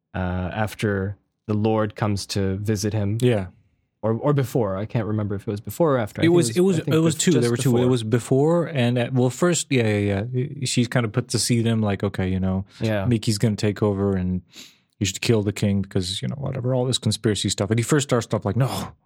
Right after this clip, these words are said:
Speaker 2: Miki would never do this. He's my best friend."
Speaker 1: Yeah.
Speaker 2: And then it goes to, I, I, but the funny thing is, like, um, I was thinking about this retrospectively, like,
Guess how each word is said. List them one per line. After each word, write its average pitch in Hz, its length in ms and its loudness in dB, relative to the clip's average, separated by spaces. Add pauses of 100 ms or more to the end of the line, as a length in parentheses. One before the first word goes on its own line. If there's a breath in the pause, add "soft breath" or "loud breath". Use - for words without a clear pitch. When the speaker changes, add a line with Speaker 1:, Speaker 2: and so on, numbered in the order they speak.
(260)
Speaker 2:
Miki 180 200 2
would 135 160 4
never 113 160 2
do 143 140 2
this. 156 320 0
He's 139 100 -6
my 143 100 2
best 139 220 -2
friend." 156 320 0 (800 soft breath)
Speaker 1:
Yeah. 110 200 2
Speaker 2:
And 117 80 4
then 117 60 4
it 113 60 2
goes 110 240 2
to, 127 160 -4 (100)
I, 135 40 6
I, 151 280 -2
but 180 120 4
the 180 80 2
funny 214 180 2
thing 185 160 0
is, 127 160 2
like, 117 220 0
um, 107 320 0 (1200)
I 120 40 4
was 120 140 2
thinking 151 200 2
about 123 160 0
this 107 140 -2
retrospectively, 113 460 0
like, 104 180 -4